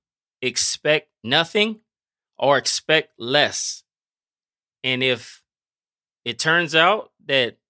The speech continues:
someone does more for you, hey, that's a plus.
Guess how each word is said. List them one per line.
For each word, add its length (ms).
someone 460
does 340
more 260
for 280
you, 240
hey, 420
that's 240
a 40
plus. 600